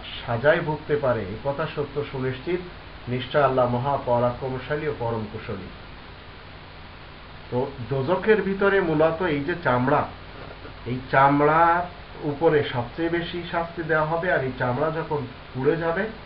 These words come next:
তখন এই চামড়ার জায়গায় আর এক চামড়া এনে লাগিয়ে দেওয়া হবে। আর এর যে কি শাস্তি, এর যে কি ভয়ানক,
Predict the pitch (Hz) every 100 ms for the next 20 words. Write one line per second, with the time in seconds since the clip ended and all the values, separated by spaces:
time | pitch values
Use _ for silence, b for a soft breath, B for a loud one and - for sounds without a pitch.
0 | - - 127 123 151 143 131 131 123 131
1 | 143 - 131 127 147 147 - - 117 113
2 | 139 - 127 120 117 113 110 107 101 -
3 | - 104 117 117 107 107 92 98 87 85
4 | - - - - - - - - - -
5 | 110 127 131 185 190 220 208 180 - 170
6 | - - 110 - - - - - - -
7 | - - 120 165 180 196 185 175 165 120
8 | - 143 165 165 160